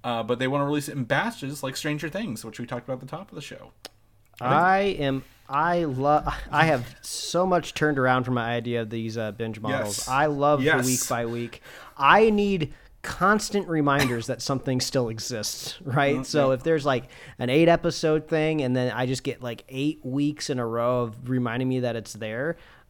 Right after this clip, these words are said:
Speaker 2: um, I, I need that. <laughs> So
Speaker 1: Yes.
Speaker 2: it, I don't know if they're gonna necessarily do that with Sandman or if it'll just be in
Speaker 1: It
Speaker 2: two chunks, like you said, with Stranger Things.
Speaker 1: Yeah. I think it'll be multiple chunks, but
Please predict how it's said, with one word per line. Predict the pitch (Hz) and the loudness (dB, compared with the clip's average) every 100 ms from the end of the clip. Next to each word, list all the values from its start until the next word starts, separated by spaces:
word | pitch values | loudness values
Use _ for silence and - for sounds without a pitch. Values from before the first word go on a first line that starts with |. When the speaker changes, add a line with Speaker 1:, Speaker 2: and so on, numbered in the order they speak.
| - | -6
Speaker 2:
um, | 113 110 107 107 107 - | -4 -2 -2 -4 -6 -4
I, | 131 127 | -4 -4
I | 123 143 | -4 -2
need | 139 147 127 | 0 0 -2
that. | 104 92 - - 143 | -4 -6 -10 -6 -2
<laughs> | - 135 135 | 0 -2 -4
So | - 120 | -4 -2
Speaker 1:
Yes. | 123 120 113 | 0 -2 -4
Speaker 2:
it, | 131 - - | -10 -12 -2
I | 135 | 2
don't | 165 165 | 4 4
know | 156 | 2
if | |
they're | 160 143 | 0 -2
gonna | 143 | 0
necessarily | 135 - 139 123 | -2 -2 -4 -2
do | 123 | -2
that | 123 107 | -2 -4
with | 113 | -6
Sandman | - 185 185 180 170 | -4 -2 0 0 0
or | 135 | -2
if | 127 | -2
it'll | 123 | -6
just | 117 - | -6 -8
be | 123 | -6
in | 113 151 | -4 -2
Speaker 1:
It | |
Speaker 2:
two | 175 117 | -2 -2
chunks, | - 139 139 | -2 -2 -2
like | 131 123 | -4 -4
you | 127 | -6
said, | 127 123 | -4 -4
with | 120 | -4
Stranger | 127 123 123 | -4 -6 -6
Things. | 123 127 123 120 - - - - | -6 -6 -4 -8 -12 -18 -16 -8
Speaker 1:
Yeah. | 185 143 - - - | -8 -8 -12 -14 0
I | 202 | 2
think | 277 | 2
it'll | 233 | 2
be | 151 | 2
multiple | 143 151 - 190 | 0 -2 -8 -6
chunks, | - 202 208 | -4 -4 -6
but | - 151 | -2 -2